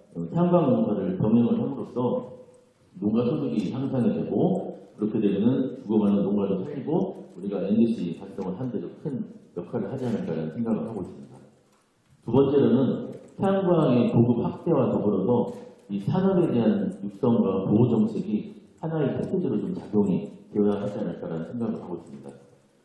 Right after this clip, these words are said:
이 내수 시장이 커지면, 커짐에도 불구하고 만약에 값싼 외국산 제품이, 어, 많이 보급이 된다면 문제가 될 수가, 될 수가 있고요.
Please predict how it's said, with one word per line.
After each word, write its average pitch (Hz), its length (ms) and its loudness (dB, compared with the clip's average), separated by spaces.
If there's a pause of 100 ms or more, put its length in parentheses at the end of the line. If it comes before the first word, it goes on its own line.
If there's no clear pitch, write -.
이 107 100 -4
내수 143 260 4
시장이 143 400 2
커지면, 131 840 0 (420)
커짐에도 175 480 4
불구하고 - 800 0 (220)
만약에 226 380 2
값싼 113 500 0
외국산 110 360 0
제품이, - 680 -2 (260)
어, 80 540 -6 (360)
많이 92 440 -4
보급이 113 360 4
된다면 - 360 2
문제가 98 320 0
될 - 160 -4
수가, - 380 -6
될 - 160 -14
수가 101 160 -2
있고요. - 540 -4